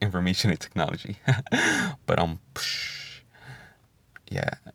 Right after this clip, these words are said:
it was funnier in my mind. <laughs> Anyways, that will be it. Remember to subscribe and leave me a review, especially if you've been a long-time listener. It's something I would really appreciate.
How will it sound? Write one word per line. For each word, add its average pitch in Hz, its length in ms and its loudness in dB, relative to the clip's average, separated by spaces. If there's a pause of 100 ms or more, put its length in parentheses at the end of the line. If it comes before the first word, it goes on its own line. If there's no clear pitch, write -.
it - 40 -2
was 92 160 0
funnier 87 320 -2
in 80 100 -4
my - 120 -6
mind. - 260 -12 (420)
<laughs> 403 600 6
Anyways, 117 460 6 (340)
that 143 180 12
will 170 80 -2
be 151 140 -2
it. 117 180 0 (240)
Remember 156 220 4
to - 60 4
subscribe 117 520 2 (140)
and 110 540 2 (120)
leave 131 180 2
me 151 120 4
a 156 40 2
review, 104 460 2
especially - 440 0
if 131 100 0
you've 117 100 -2
been 110 120 0
a 95 100 0
long-time 90 440 0
listener. 87 480 -4
It's - 160 -10
something 92 320 -2
I 85 80 0
would 82 200 -4
really 90 200 -4
appreciate. - 600 -6